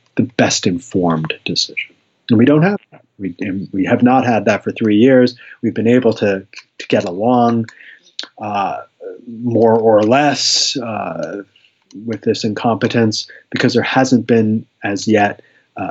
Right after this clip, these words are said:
a really acute crisis. We've had chronic crises, you know, whether we're talking about,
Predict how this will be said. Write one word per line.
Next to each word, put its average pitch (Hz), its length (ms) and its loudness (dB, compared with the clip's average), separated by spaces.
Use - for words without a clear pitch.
a - 60 -10
really 104 420 2
acute - 480 0
crisis. 143 560 2
We've 95 120 -4
had - 180 -12
chronic 120 480 0
crises, 113 880 2
you 101 120 -4
know, 90 160 -8
whether 92 220 -4
we're 90 80 -4
talking 95 380 -6
about, 90 360 0